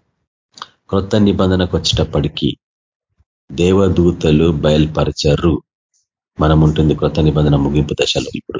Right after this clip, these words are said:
ఆయన రాకడకు ముందు. దేవదూతలు వచ్చి బయలుపరచని అవసరం లేదు. ఎందుకంటే వాళ్ళ పనులు అయిపోయినాయి, వాళ్ళ పనులు నిర్వర్తించుకొని వెళ్ళిపోయినారు. ఇప్పుడు నువ్వే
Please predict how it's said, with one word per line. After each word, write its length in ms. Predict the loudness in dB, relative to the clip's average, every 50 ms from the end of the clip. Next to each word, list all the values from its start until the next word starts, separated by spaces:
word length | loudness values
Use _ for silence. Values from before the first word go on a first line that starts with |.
| -14 _ _ _ _ _ _ _ _ _ -2
ఆయన 120 | 0 0 0
రాకడకు 400 | 0 0 -2 -2 -4 -4 -2 -4
ముందు. 220 | -4 -4 -4 -8 -12 -16 -20 _ _ _ _ _ _ _ _ _ _ _ _ _ _ _ _ _ _ _ _ _ _ _ _ _ _ _ _ _ _ _ _ _ _ _ -20 -14 _ -6
దేవదూతలు 600 | -2 0 0 2 2 2 0 0 0 0 0 0
వచ్చి 200 | 0 0 0 0
బయలుపరచని 580 | 0 2 0 0 0 0 -2 -2 0 0 0 2
అవసరం 280 | 2 0 0 0 0
లేదు. 560 | 2 2 2 2 2 2 2 2 2 2 2 0
ఎందుకంటే 680 | 0 0 2 2 2 0 0 0 -2 -2 -2 -2 -2 0 0
వాళ్ళ 240 | 2 2 2 2 0 0 _ -2
పనులు 220 | 0 2 2 2
అయిపోయినాయి, 400 | 2 0 0 0 0 0 -2 -2 -6 _ _ _ _ _ _ _ _ _ _ _ _ _ -2
వాళ్ళ 160 | 0 0 0
పనులు 320 | 0 -2 0 0 2 2 4
నిర్వర్తించుకొని 760 | 4 2 2 2 2 0 0 0 -2 -2 -2 -2 -2 0 2
వెళ్ళిపోయినారు. 540 | 2 2 0 0 0 0 -2 -2 -2 -6 _ _ _ _ _ _ _ _ _ _ _ _ _ _ _ _ _ _ -20 -20 _ _ _ _ _ _ _ _ _ _ _ _ _ -20 -20 _ _ _ _ _ _ _ _ -4 -2
ఇప్పుడు 580 | -2 -2 0 0 0 2 2 2 2 2 0 -4 -10 -20 _ _ _ _ _ _ -2
నువ్వే 560 | 0 2 4 4 2 2 2 2 2 2 2